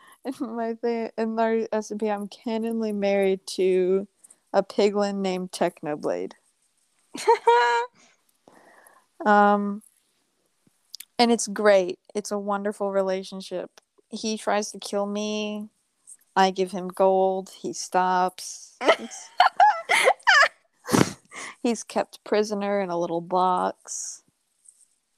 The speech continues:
Speaker 1: He has a little fence, and he has a chest,
Speaker 2: He
Speaker 1: which I put
Speaker 2: hits
Speaker 1: his
Speaker 2: me
Speaker 1: thing.
Speaker 2: sometimes. <laughs>
Speaker 1: It's okay. He lives in a boat, so he doesn't despawn.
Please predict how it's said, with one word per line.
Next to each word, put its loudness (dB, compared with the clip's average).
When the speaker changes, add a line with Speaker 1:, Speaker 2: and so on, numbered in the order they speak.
Speaker 1:
He -4
has 0
a 2
little 4
fence, -6
and -4
he -6
has -6
a -10
chest, -6
Speaker 2:
He -8
Speaker 1:
which -4
I -6
put -2
Speaker 2:
hits 0
Speaker 1:
his -4
Speaker 2:
me -6
Speaker 1:
thing. -6
Speaker 2:
sometimes. -2
<laughs> -14
Speaker 1:
It's 2
okay. 4
He 4
lives 4
in 4
a 2
boat, 0
so -4
he -2
doesn't -8
despawn. -8